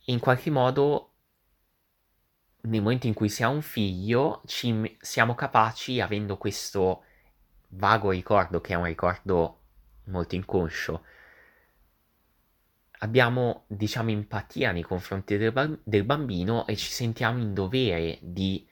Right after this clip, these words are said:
metterci a disposizione per fare ciò che esattamente i nostri genitori hanno fatto per noi. Se ci pensate, avere dei figli è un qualcosa di,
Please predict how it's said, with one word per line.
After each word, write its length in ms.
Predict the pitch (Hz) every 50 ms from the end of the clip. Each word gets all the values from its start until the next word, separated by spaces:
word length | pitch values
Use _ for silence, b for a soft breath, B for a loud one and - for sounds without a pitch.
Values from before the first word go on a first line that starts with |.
| b b
metterci 520 | - 95 95 90 - - 98 90 - - 101
a 60 | 90
disposizione 1040 | 87 87 - - - 87 82 85 - - - - 107 107 107 110 110 107 101 - - _
per 160 | - 101 92
fare 480 | - - - 90 87 98 107 107 - -
ciò 240 | - - - 95 98
che 180 | - - 107 90
esattamente 600 | 92 - 92 85 - - 92 95 95 98 - 98
i 180 | 85 - -
nostri 320 | 92 92 87 - - 95 85
genitori 380 | 85 85 87 - - 98 104
hanno 160 | 107 101 90 82
fatto 320 | - - - - - 80
per 180 | - 82 78 80
noi. 320 | 76 76 - - - - b b b b b b b b b b _ _ _ _ _ _ _ _ b b b b b b b b b b _ _ _ _ _ _ _ -
Se 220 | 104 - - 104
ci 140 | - - 95
pensate, 640 | - 117 117 113 - 104 107 - 101 92 90 87 -
avere 340 | - 82 85 95 87 90 90
dei 160 | 92 101 104
figli 680 | - - - 95 90 90 82 87 92 92 92 90 85 -
è 80 | -
un 100 | 90 87
qualcosa 580 | 85 - 92 90 - - 85 85 90 90 90 82
di, 260 | 85 87 90 82 -